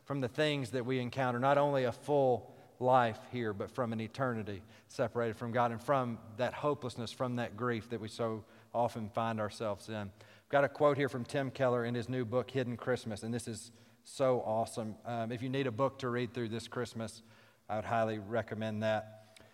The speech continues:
He has nonetheless had the honesty, Jesus, and the courage to take his own medicine. He can exact nothing from man that he has not exacted from himself. He himself has gone through the whole of human experience,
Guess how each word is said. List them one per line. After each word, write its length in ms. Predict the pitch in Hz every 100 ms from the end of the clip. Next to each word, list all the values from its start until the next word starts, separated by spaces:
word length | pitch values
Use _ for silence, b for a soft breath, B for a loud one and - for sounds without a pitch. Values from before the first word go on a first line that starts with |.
| B
He 100 | -
has 100 | 160
nonetheless 540 | 160 165 165 156 139 -
had 80 | 139
the 120 | 127
honesty, 640 | 135 147 135 - 110 101 101
Jesus, 540 | 117 104 95 - -
and 140 | 117 123
the 60 |
courage 420 | 117 156 147 123 -
to 80 |
take 360 | 107 147 139 -
his 140 | 110
own 220 | 120 117 113
medicine. 480 | 117 107 - 95 90 b b b b
He 120 | 147
can 120 | 147
exact 380 | 131 135 131 120
nothing 400 | 139 151 180 165
from 180 | 165 143
man 260 | 131 120
that 100 | 117
he 60 | 123
has 120 | 120
not 340 | 131 135 -
exacted 600 | 123 107 123 127 - 107 95 - b b _
from 320 | 127 120 110
himself. 580 | 107 110 - 120 98 92 - - b b -
He 120 | 151
himself 360 | 170 - 147 131
has 160 | 101
gone 200 | 135 131
through 120 | 135
the 100 | 117
whole 400 | 101 - 151 156
of 100 | 143
human 300 | 131 143 139
experience, 800 | 131 - - 107 92 90 - -